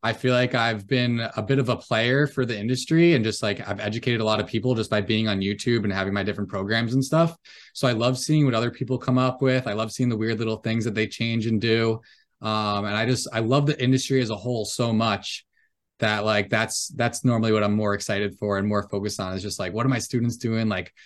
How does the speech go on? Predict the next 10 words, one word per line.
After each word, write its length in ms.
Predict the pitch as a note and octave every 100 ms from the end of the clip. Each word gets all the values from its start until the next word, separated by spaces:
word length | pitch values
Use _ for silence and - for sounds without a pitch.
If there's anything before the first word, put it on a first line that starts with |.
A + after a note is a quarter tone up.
| _
who's 160 | C#3 B2
the 80 |
next 200 | B2+ A#2+
person 280 | - A#2+ A#2+
I 80 | A2
can 120 | G#2+
help 220 | G#2+ A2+
teach 280 | - A2+ -
this 160 | A2 -
to? 440 | - G#2+ G#2 G#2